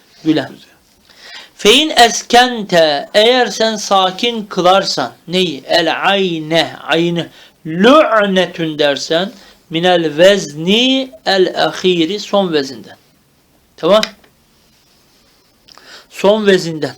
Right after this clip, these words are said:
Speaker 1: En son söylediğimiz ne? Fualetün vezni. Fu'letün dersen yani. Fu'letün.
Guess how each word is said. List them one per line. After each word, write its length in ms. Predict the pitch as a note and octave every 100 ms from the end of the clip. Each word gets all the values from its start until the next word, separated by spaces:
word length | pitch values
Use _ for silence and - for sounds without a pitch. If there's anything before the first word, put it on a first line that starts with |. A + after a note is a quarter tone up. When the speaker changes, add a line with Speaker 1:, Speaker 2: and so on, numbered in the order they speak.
| _
Speaker 1:
En 140 | D#3+ D#3+
son 160 | F#3
söylediğimiz 560 | F3+ F#3 F3+ F3+ G3+ G3
ne? 140 | C4
Fualetün 600 | C4 D3+ D3+ F3 F3 F3+
vezni. 260 | E3 C#3+ C3+ C3 - - -
Fu'letün 760 | - C#4 A#3+ A3+ G3+ G3 F#3
dersen 340 | E3+ D#3+ - C#3+
yani. 300 | - G#1 - -
Fu'letün. 580 | - G3 E3+ D#3+ -